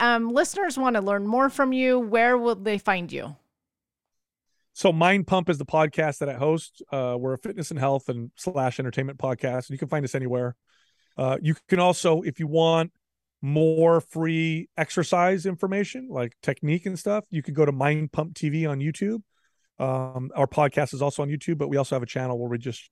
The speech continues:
Speaker 2: teach exercises. Um, and then if you want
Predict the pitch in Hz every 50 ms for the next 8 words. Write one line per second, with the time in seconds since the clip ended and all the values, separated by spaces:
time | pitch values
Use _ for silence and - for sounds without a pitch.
0 | _ _ - - 160 131 - - - - 127 - - - 143 - 156 156 165 170
1 | 202 214 - - _ _ _ _ _ _ _ _ _ _ _ - 147 143 - -
2 | 180 170 175 175 175 170 160 _ - - 185 170 190 196 190 190